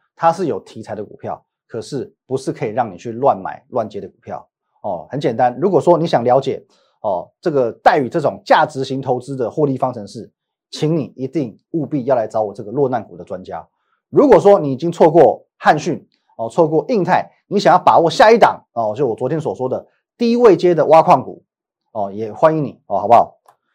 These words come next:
你都可以透过这个赖来找我哦，都可以透过这个赖来找我。又或者说你已经看到这个国际大咖认证的威力有多大哦，你已经验证到了利率一个月飙了六十六趴，你已经验证到双红的确也创下历史新高，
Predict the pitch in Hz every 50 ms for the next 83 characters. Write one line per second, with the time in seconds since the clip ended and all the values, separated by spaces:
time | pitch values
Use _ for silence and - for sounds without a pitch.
0 | _ - 120 127 202 175 180 156 - 185 170 165 156 143 147 156 131 113 110 107
1 | - 90 101 92 - _ _ _ _ _ _ _ _ _ _ _ - 107 104 147
2 | 151 160 156 143 147 160 147 143 147 139 131 113 104 104 101 - 87 73 - _
3 | _ _ - 277 269 214 277 302 226 165 139 131 185 190 185 - 180 175 151 170
4 | 170 196 175 160 160 147 139 160 151 135 123 110 98 95 - _ _ _ _ _
5 | - 175 185 233 285 285 294 226 269 240 190 170 156 175 175 180 180 156 147 165
6 | 143 139 135 151 156 165 151 123 101 107 107 113 156 123 90 - - - 113 123
7 | 147 143 147 165 202 233 196 170 185 175 170 170 143 131 139 170 160 147 151 127
8 | 139 147 - 160 147 160 170 139 101 - _ - 165 151 147 135 151 151 123 -
9 | 120 127 120 113 117 107 104 104 _ _ _ _ _ _ - 202 202 170 202 208
10 | 208 220 196 170 190 180 175 180 151 123 - - _ - - 233 226 202 170 139
11 | 127 131 - _ _ _ - 160 175 160 - 190 - - - 117 110 - 185 151
12 | 160 151 160 156 - 107 - 123 120 117 117